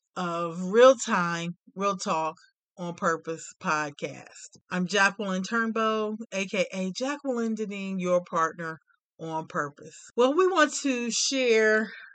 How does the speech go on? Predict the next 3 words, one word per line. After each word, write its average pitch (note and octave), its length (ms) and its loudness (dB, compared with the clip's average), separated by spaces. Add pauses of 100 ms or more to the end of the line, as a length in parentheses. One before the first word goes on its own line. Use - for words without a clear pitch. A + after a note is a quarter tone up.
the F#3+ 720 -4
topic, A3+ 680 0 (340)
developing A3+ 960 0